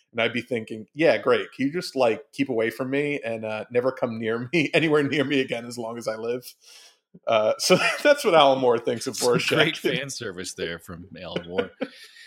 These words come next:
Speaker 2: Uh,
Speaker 1: Uh, always a
Speaker 2: yeah,
Speaker 1: real
Speaker 2: and,
Speaker 1: one,
Speaker 2: and,
Speaker 1: Alan
Speaker 2: and
Speaker 1: Moore.
Speaker 2: that's, that's the great thing about making a nuanced character that has depth and has things that are testable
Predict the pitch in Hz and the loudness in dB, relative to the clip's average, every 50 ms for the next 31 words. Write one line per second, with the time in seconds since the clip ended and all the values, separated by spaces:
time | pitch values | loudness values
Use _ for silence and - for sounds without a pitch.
0 | - 294 - - - - 453 - - - 339 - 110 110 107 104 98 95 92 - | -14 -14 -14 -14 -14 -14 -14 -12 -8 -6 -4 -2 -2 -2 0 0 -2 -2 -4 -6
1 | - - - - 147 147 139 135 131 127 127 - - - - - - - 135 143 | -8 -6 -2 2 2 4 4 4 2 2 0 -4 -14 -20 -16 -8 -2 2 6 6
2 | 143 135 123 135 127 120 123 123 120 113 113 117 117 - - - 120 113 117 120 | 6 6 4 4 4 6 8 8 6 6 4 2 2 0 -2 -2 0 0 2 2
3 | 120 113 117 117 117 117 113 - - _ - 120 135 143 160 - - - 175 139 | 2 0 0 0 0 -2 -2 -6 -12 _ -10 -4 -4 -4 -2 -4 -4 -6 -4 -2
4 | 135 131 131 127 127 - 135 131 135 120 113 110 110 101 107 107 104 95 - 101 | 0 -2 -2 -2 -4 -4 -4 -2 -2 -2 -2 -2 -2 -4 -4 -6 -6 -6 -6 -8
5 | 95 90 92 104 113 117 113 104 101 95 95 - - - - 214 214 165 - - | -8 -8 -8 -8 -6 -4 -4 -4 -4 -6 -8 -8 -10 -8 -8 -6 -6 -8 -8 -8
6 | 117 107 104 95 98 104 98 85 82 - - 104 104 - - - - - - - | -8 -8 -6 -6 -6 -8 -8 -8 -8 -8 -6 -6 -6 -6 -10 -16 -18 -18 -18 -14
7 | - 95 92 87 87 95 95 90 87 - - 113 110 104 101 98 98 101 90 90 | -12 -10 -10 -10 -10 -10 -10 -10 -10 -10 -10 -10 -10 -8 -8 -10 -10 -10 -10 -12
8 | 85 - - 110 107 117 - - - 87 87 85 85 90 | -12 -12 -8 -6 -6 -6 -6 -10 -14 -14 -14 -14 -14 -16